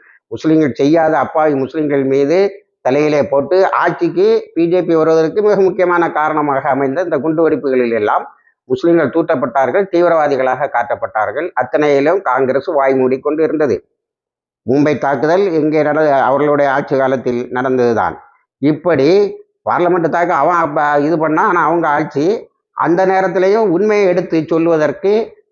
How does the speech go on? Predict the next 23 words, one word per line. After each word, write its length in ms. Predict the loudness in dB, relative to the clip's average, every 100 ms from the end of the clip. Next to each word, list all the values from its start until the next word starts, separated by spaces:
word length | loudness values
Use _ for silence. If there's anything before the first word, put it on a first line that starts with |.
| _ 0
அஹ், 300 | 2 2 2
தைரியம் 440 | 2 2 4 2
இல்லாதவர்களாக 880 | 2 0 2 0 0 -2 -2 -2 -4
இருந்தார்கள். 800 | -6 -6 -4 -4 -4 -4 -6 -10 _ _ -6
அதே 420 | -2 2 2 2
போல 480 | 0 0 0 -2 -4
காங்கிரஸ் 540 | -4 -2 -2 -2 -4 -6
இப்பொழுதும் 640 | -4 -2 0 0 -2 -4
முஸ்லிம்களுக்கு 540 | -8 -6 -4 -2 0 0
வேற 160 | 0
வழி 180 | 0 0
கிடையாது, 300 | 0 0 0
நமக்கு 260 | -2 -4 -2
தான் 160 | 0
ஓட்டு 260 | 0 -2 -2
போட்டு 220 | -2 0
ஆகணுங்கிற 520 | -2 -2 -2 -2 -4
மாதிரி 220 | -4 -4
நடக்குது. 380 | -4 -4 -4 -4
இதே 340 | 0 0 2 0
மாதிரி 580 | 0 -2 -4 -6 -8 _ _ _ _ _
அங்க 420 | -2 0 2 2
ஒரு 460 | 2 2 2 0